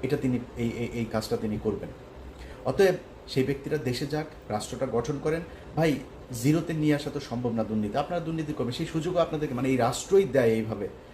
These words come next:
আপনাকে সরকারি প্রকল্প থেকে টাকা পয়সা খাওয়ার সুযোগ পাবেন। কিন্তু যে অবস্থাটা আপনারা এখন করছেন,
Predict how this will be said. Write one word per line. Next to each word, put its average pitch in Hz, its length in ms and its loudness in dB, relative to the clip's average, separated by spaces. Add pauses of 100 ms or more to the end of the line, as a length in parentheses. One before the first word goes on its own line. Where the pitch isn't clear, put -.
(120)
আপনাকে 127 600 0 (160)
সরকারি 120 440 -2
প্রকল্প 117 380 -2
থেকে 120 160 -2
টাকা 113 200 0
পয়সা 110 240 -2
খাওয়ার 107 240 -6 (260)
সুযোগ 151 240 -2
পাবেন। 104 220 0 (420)
কিন্তু 120 220 0
যে 143 160 4
অবস্থাটা 147 420 -2
আপনারা 135 240 0
এখন 160 340 0
করছেন, - 320 -4